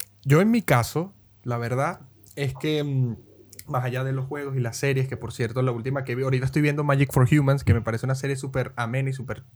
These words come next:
tranquila, como para verla mientras comes. La última que vi así seria, que me senté y me la bajé en una sentada, fue The Last Dance, que si,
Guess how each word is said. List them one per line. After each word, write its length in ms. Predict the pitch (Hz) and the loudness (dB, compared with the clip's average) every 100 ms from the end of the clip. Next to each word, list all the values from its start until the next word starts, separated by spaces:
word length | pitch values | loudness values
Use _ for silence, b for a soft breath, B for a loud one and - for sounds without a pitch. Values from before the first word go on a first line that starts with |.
| - | -4
tranquila, 560 | 117 110 - 135 120 | -2 -2 -2 -2 0
como 240 | 117 117 113 | -2 -6 -2
para 380 | 113 113 107 98 | -2 0 -2 -4
verla 260 | 120 123 | -4 -4
mientras 460 | 135 135 127 117 113 _ | -4 -4 -4 -6 -8 _
comes. 460 | - 131 131 127 - B B B B B B _ - | -6 -2 0 -2 -6 B B B B B B _ -8
La 120 | 127 | -4
última 320 | 117 139 147 | 0 0 0
que 80 | 139 | 0
vi 100 | 123 | 0
así 220 | 127 131 | 0 -2
seria, 480 | 131 143 139 139 151 | -2 0 2 2 0
que 60 | 147 | 0
me 100 | 131 | -2
senté 400 | 131 117 110 123 | -2 -4 -4 -6
y 40 | |
me 120 | 131 | -4
la 240 | 143 135 - _ _ _ _ _ _ | -6 -6 -12 _ _ _ _ _ _
bajé 380 | 131 127 117 127 | -14 -6 -6 -4
en 160 | 117 127 | -6 -4
una 160 | 139 | -6
sentada, 320 | 139 127 120 135 | -6 -6 -4 -2
fue 160 | 131 | 0
The 80 | 117 | 2
Last 260 | 127 131 127 | 2 2 2
Dance, 320 | 139 147 - | 0 0 -6
que 100 | 117 | -6
si, 240 | - 107 | -6 -10